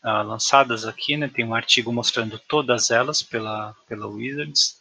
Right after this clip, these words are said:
É bonito, como sempre, né? As artes são bonitas, tem algumas coisas exóticas aqui, coisas que nunca saíram. Ficha de peste, por exemplo, a gente nunca teve. Fractal também,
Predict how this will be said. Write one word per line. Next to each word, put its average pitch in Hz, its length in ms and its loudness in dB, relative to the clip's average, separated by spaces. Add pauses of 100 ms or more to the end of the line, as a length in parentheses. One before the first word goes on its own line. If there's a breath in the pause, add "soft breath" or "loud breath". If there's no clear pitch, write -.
(100)
É - 60 -10
bonito, 208 400 4
como 143 200 2
sempre, 180 400 0
né? 127 120 -6
As 120 120 -2
artes 131 220 4
são 120 100 -2
bonitas, 127 600 -6
tem - 100 -6
algumas 117 320 -2
coisas 113 340 -2
exóticas 117 560 2
aqui, 104 240 -6
coisas 127 220 0
que - 140 -4
nunca 165 220 4
saíram. 139 340 4
Ficha - 260 6
de 120 80 -4
peste, 135 440 8
por 113 180 -4
exemplo, 110 320 -2
a - 20 -8
gente 110 220 -2
nunca 117 180 0
teve. 113 320 0
Fractal 123 600 6
também, 120 500 -2